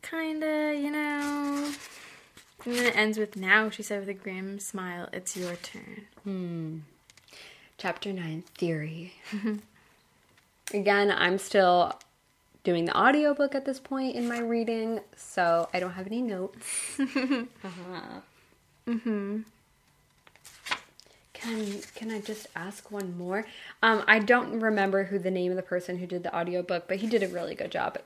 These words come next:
Speaker 2: It, he really
Speaker 1: Really?
Speaker 2: helped me see the character a little bit more.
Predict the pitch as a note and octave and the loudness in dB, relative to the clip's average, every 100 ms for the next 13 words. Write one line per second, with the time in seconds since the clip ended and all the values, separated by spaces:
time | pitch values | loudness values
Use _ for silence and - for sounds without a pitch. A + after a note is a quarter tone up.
0 | - F#3 F3+ G#3 G#3 G#3 A3+ A#3+ G3 - | -4 -4 -2 0 4 4 4 2 -4 -6
1 | - - F#3+ F3 F#3+ F#3+ F#3 - F3+ F3+ | -10 -4 -4 -4 -6 -6 -8 -8 -8 -6
2 | F#3 F#3+ G3 G3 G3+ - G#3 G#3+ G#3+ G#3+ | -4 -4 -4 -6 -8 -8 -10 -8 -6 -8